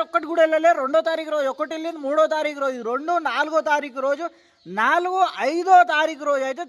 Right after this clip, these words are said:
తొమ్మిది గుడ్లు వెళ్ళినాయి, మళ్ళీ ఆరో తారీఖు రోజు కూడా తొమ్మిది గుడ్లు వెళ్ళినాయి. ఇవాళ ఏడో తారీఖు చూద్దాం, ఇవాళ ఏడో తారీఖు రోజు ఎన్ని గుడ్లు వెళ్తాయని. ఈమె కడక్నాథ్ గుడ్లు నాలుగో తారీఖు రోజు మూడు గుడ్లు, ఐదో తారీఖు రోజు మూడు గుడ్లు, ఆరో తారీఖు రోజు మూడు గుడ్లు. ఇవాళ ఏడో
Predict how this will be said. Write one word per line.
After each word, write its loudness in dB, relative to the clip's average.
తొమ్మిది -4
గుడ్లు -6
వెళ్ళినాయి, -2
మళ్ళీ 0
ఆరో 4
తారీఖు -6
రోజు -6
కూడా 2
తొమ్మిది -6
గుడ్లు -6
వెళ్ళినాయి. -6
ఇవాళ -2
ఏడో 2
తారీఖు -6
చూద్దాం, -6
ఇవాళ -8
ఏడో -2
తారీఖు -10
రోజు -8
ఎన్ని -16
గుడ్లు -14
వెళ్తాయని. -10
ఈమె -4
కడక్నాథ్ -2
గుడ్లు -8
నాలుగో 4
తారీఖు 2
రోజు 0
మూడు 0
గుడ్లు, 0
ఐదో 4
తారీఖు -2
రోజు -2
మూడు -4
గుడ్లు, -2
ఆరో 2
తారీఖు -4
రోజు 2
మూడు 2
గుడ్లు. -10
ఇవాళ -2
ఏడో 4